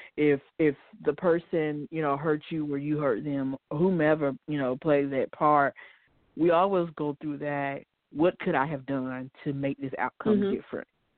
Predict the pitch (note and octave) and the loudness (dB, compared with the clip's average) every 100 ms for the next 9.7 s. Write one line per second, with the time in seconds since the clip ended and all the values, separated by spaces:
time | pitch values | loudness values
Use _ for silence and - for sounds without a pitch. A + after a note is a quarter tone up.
0 | _ _ D3 D3+ B2 C3 D#3 E3+ F3 D#3 | _ _ -2 2 2 4 4 2 0 2
1 | D3+ D3+ C#3+ C#3+ C#3+ C#3+ C#3+ - - D3 | 0 -2 -4 -6 -6 -6 -8 -12 -6 -2
2 | C#3 C3+ C#3 - - - _ - - D#3 | -2 -4 -6 -12 -20 -20 _ -18 -4 0
3 | C#3 C#3+ E3+ E3+ D#3+ - D3+ D3 C3+ C3+ | 2 2 2 2 -6 -4 -4 -4 -6 -2
4 | C#3+ B3+ E3+ B2+ C3 F3+ C#3+ E3+ C#4+ - | 2 2 0 0 0 2 2 2 0 -8
5 | _ D#3 G#3+ C4+ C4+ C#4 F#4+ A3+ A3+ - | _ 2 2 2 2 2 2 0 0 0
6 | D4 - D4 C4+ B3+ G3+ G#3+ F#4 D#4+ D4+ | 0 2 2 4 4 4 2 2 0 0
7 | F4+ F#4+ E4+ D#4 - G3+ F#3 G#3 A#3+ A#3+ | 2 2 2 -2 -6 0 4 4 4 4
8 | A#3 A#3+ A3+ A3 A#3 C4 B3+ - A3+ A#3+ | 2 2 2 4 4 4 0 0 2 2
9 | A#3+ G3 E3+ E3 D#3+ D#3+ | 2 0 2 0 0 -2